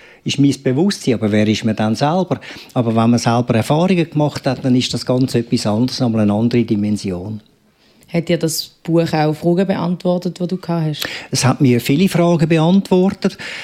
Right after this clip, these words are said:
Speaker 1: Es hat vor allem aber mich zum Staunen gebracht, wie, wie, ähm, unglaublich, äh, wir in einer wundervollen Welt leben, wo ein-,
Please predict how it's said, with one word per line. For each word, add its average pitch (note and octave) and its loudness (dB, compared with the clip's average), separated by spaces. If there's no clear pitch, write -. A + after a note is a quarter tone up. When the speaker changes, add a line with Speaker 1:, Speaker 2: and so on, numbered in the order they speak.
Speaker 1:
Es - -2
hat B2+ 0
vor C3+ 0
allem C3 4
aber A#2+ 2
mich B2 4
zum A#2+ 0
Staunen D#3+ 2
gebracht, A#2+ -2
wie, B2 4
wie, A#2 2
ähm, A2+ 2
unglaublich, C#3+ 2
äh, C#3 0
wir C#3 4
in B2+ 4
einer A2+ 0
wundervollen C3+ 0
Welt E3+ 0
leben, A2+ 0
wo A#2+ 2
ein-, - -2